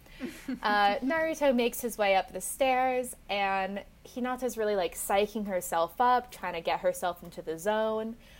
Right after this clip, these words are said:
Speaker 2: Um, and as he passes, she manages to squeak out his name, um, <laughs> and her teacher is standing behind her is really like, "Oh,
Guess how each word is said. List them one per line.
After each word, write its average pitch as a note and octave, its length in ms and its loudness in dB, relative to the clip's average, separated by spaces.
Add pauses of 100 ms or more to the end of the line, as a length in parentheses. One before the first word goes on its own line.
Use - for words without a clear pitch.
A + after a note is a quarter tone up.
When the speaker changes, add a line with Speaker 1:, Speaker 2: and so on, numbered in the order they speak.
(320)
Speaker 2:
Um, F#3 600 -2 (800)
and A3+ 120 -2
as A3 200 2
he A3+ 100 -4
passes, C4 680 2
she A3+ 120 -4
manages G#3+ 640 -2
to F#3+ 40 -8
squeak B3+ 540 -2
out G#3+ 420 6
his G3 220 -6
name, F#3+ 560 -2 (460)
um, G3 380 0 (220)
<laughs> - 160 4
and B3 280 10
her A3+ 160 4
teacher D#4+ 440 0
is G#3 140 -2
standing G#3+ 300 2
behind A#3+ 440 0
her A3 140 2
is A3 200 2
really C#4+ 260 2
like, G#3 240 2 (100)
"Oh, C4 960 10